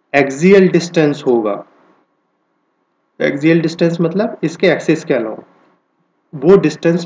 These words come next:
पिच कहलाता है। अब बात करते हैं पिच डायमीटर की, जिसको डीपी से रिप्रेजेंट किया जाता है। It is the diameter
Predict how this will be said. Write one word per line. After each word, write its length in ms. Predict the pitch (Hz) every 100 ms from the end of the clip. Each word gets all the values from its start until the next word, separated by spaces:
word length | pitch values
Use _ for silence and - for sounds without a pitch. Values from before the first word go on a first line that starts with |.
| -
पिच 180 | 160 160
कहलाता 480 | - 120 113 - 110
है। 140 | - - _ _ _ _ _ _ _ _ _ _ _ _ _ _ _ _ _ -
अब 160 | 151 -
बात 360 | 127 123 -
करते 260 | 156 139 165
हैं 300 | 147 170 -
पिच 200 | 156 151
डायमीटर 640 | 123 113 117 123 123 156
की, 200 | 156 214 220 _ _ _ _ _
जिसको 280 | 131 131 151
डीपी 420 | 139 143 123 151
से 140 | 143 147
रिप्रेजेंट 520 | 123 123 123 123 123
किया 180 | - 127
जाता 380 | 127 123 131 160
है। 160 | - - _ _ _ _ -
It 120 | 147
is 140 | 185 160
the 140 | 165
diameter 720 | 123 127 147 165 175 175 190